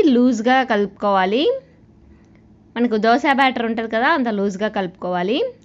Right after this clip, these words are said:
మరీ అంత లూజ్ కాదు, కొంచెం, ఆ, గట్టిగా కలుపుకోవాలి. కన్సిస్టెన్సీ అనేది పూర్తిగా చూడండి నేను చూపిస్తున్న విధంగా ఉంటే పర్ఫెక్ట్గా వస్తాయి. ఇలా ఉండాలన్నమాట. దోశ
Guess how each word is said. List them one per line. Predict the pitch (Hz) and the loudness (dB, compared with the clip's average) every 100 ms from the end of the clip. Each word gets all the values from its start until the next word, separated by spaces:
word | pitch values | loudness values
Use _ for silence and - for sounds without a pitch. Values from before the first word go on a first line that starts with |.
| - | 0
మరీ | 233 349 - | 4 4 2
అంత | 226 240 240 | 0 2 0
లూజ్ | 208 196 - | 0 -2 -2
కాదు, | 190 320 466 | -2 -2 0
కొంచెం, | 269 277 320 294 - - - - - - - - | 2 2 0 -2 -4 -16 -20 -20 -20 -20 -14 -6
ఆ, | 196 190 190 | -2 -2 -2
గట్టిగా | 214 214 208 208 | -2 -2 -2 0
కలుపుకోవాలి. | 208 180 - 196 196 247 | 0 -2 -2 0 0 2
కన్సిస్టెన్సీ | 254 262 320 311 277 254 269 | 2 2 0 0 -2 0 0
అనేది | 226 220 285 277 | 0 -2 -4 -2
పూర్తిగా | 240 233 214 220 302 302 | -2 -2 -2 0 0 -2
చూడండి | 254 220 214 240 | -4 -2 0 0
నేను | 240 226 | 0 -2
చూపిస్తున్న | 226 220 247 247 226 | -4 -4 -4 -4 -4
విధంగా | 208 208 214 226 208 | -4 -4 -2 -2 -2
ఉంటే | 190 254 480 - - - - - | -2 -2 -2 -6 -20 -20 -20 -2
పర్ఫెక్ట్గా | 247 247 262 240 277 269 254 | 0 2 -2 0 2 6 4
వస్తాయి. | 247 226 208 240 494 539 - - _ _ _ _ _ _ _ _ _ _ - _ _ _ _ - | 4 0 0 0 0 -2 -6 -20 _ _ _ _ _ _ _ _ _ _ -20 _ _ _ _ -4
ఇలా | 254 240 233 | 2 4 4
ఉండాలన్నమాట. | 240 269 262 226 208 202 247 427 339 220 196 | 4 4 2 0 -2 0 2 2 0 -4 0
దోశ | 240 | 2